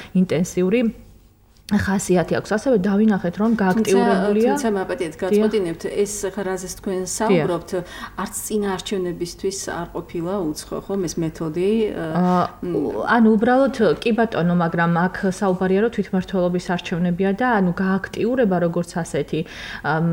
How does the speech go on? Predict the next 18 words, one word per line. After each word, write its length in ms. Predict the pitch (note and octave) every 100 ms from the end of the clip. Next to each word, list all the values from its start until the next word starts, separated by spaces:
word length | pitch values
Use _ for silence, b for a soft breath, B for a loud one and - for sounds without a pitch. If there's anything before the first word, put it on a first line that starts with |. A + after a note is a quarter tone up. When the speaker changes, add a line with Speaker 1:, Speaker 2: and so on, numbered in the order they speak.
| E3
Speaker 1:
დაინტერესება, 880 | E3 F#3 F#3 F3+ E3 E3+ E3 D3+ E3
ანუ, 140 | E3
თქვენ 200 | F3+ -
რო 80 | F3+
გადახედოთ, 640 | F3 E3+ E3+ - E3 C#3
რა 140 | - E3+
ხდება 300 | - D#3+ C#3+
სოციალურ 520 | - F3 - E3+ D#3 E3
ქსელში, 560 | - - E3+ F3 -
რა 200 | D#3+ F3 E3+ F3 E3 E3+ E3+
ოდენობის 580 | D#3 E3+ F3 F3 E3+ F3
ინფორმაცია, 640 | F3 - F3 F3 E3 - E3+
რა 140 | E3
მასშტაბის, 540 | E3+ E3+ - E3 F3 F3+
რა 120 | E3
შეხვედრები 600 | - F3+ F3 F3 F3 E3+
იმართება 580 | F3+ F3+ F3+ - F3 E3+
და 180 | E3+ E3+